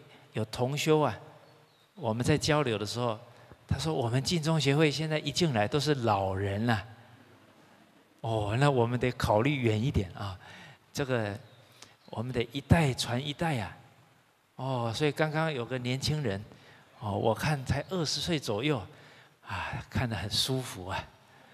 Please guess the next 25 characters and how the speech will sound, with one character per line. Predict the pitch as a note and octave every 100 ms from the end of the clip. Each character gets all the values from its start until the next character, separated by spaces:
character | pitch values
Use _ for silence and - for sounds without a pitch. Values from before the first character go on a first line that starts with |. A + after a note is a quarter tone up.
| - - - - -
哎， | - G2 F#2 E2+ G2+ - - - - -
啊， | G2+ F#2+
我 | A2
现 | G#2+ D3
在 | D3+ C#3+
可 | C3+ C3+
以 | C3+ B2 - - - - -
有 | - B2+
一 |
点 | D#3 A2+
年 | A2 A2 C3+
纪 | - C#3+
了， | - - - _ _ _ _ _ - _ _ _ _ _ -
可 | -
以 | E3+
感 | - A#2
觉 | A2 A#2 A2+ B2 - -
当 | - G#3 G#3
初 | - A3
我 | G3 B2+
们 | C3+
三 | C3+ - G#3+ A3+
十 | G#3+ E3
出 | D#3 F#3+ F#3+
头， | - F3